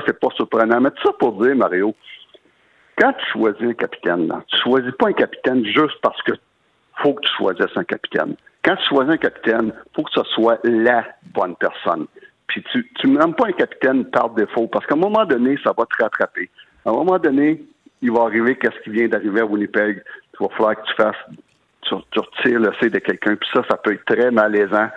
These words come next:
pour Blake Wheeler dans, dans, dans, dans la chambre. Donc, euh, c'est, euh, à Montréal, il y a une année où on n'avait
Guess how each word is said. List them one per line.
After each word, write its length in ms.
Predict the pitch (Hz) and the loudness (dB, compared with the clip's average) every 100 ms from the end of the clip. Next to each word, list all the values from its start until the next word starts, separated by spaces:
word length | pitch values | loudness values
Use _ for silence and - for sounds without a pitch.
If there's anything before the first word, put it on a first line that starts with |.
| - _ | -16 _
pour 240 | 101 101 | -2 -2
Blake 340 | 92 101 104 - 92 - | -2 0 0 -2 -8 -4
Wheeler 380 | 104 95 95 98 | -2 0 2 2
dans, 180 | 95 85 | 2 0
dans, 200 | - 95 | 0 0
dans, 280 | 90 92 92 - - - - | 0 0 0 -4 -14 -18 -2
dans 140 | 98 | 0
la 140 | 87 82 | 2 0
chambre. 300 | - 82 - - - _ - | 0 -2 -4 -10 -20 _ -4
Donc, 340 | 98 95 - | -2 -2 -2
euh, 440 | 95 92 90 90 90 - - - _ - - | 0 2 2 2 0 -2 -14 -18 _ -12 -2
c'est, 240 | 113 113 | 0 2
euh, 80 | 107 101 | 2 2
à 80 | |
Montréal, 420 | 110 117 117 135 131 | 0 0 2 2 0
il 40 | |
y 20 | 117 | 0
a 40 | |
une 100 | 110 | 0
année 240 | 110 127 | 0 0
où 220 | 127 107 104 - | 0 -2 -4 -4
on 100 | 110 | -4
n'avait 600 | 104 104 101 104 104 101 | 0 0 0 0 2 0